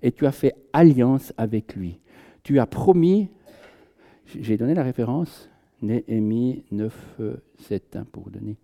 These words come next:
<laughs> Je t'embête. Alors, euh, « Tu as promis de donner à sa descendance le pays de Canaan,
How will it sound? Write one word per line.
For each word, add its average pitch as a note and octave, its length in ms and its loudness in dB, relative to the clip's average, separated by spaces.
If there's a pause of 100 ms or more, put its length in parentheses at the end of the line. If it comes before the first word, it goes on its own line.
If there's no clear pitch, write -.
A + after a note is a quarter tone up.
(260)
<laughs> - 960 -20
Je - 80 -20
t'embête. G#2 420 -12 (880)
Alors, G#3 360 8 (140)
euh, « D3+ 380 12 (520)
Tu D#3+ 180 6
as C#3 100 8
promis G#3 600 6
de C3+ 160 6
donner G3 380 6
à C3 100 0
sa C3+ 220 4
descendance D3 880 4
le B2+ 100 4
pays D#3+ 580 2
de G#2+ 140 -2
Canaan, A2 560 0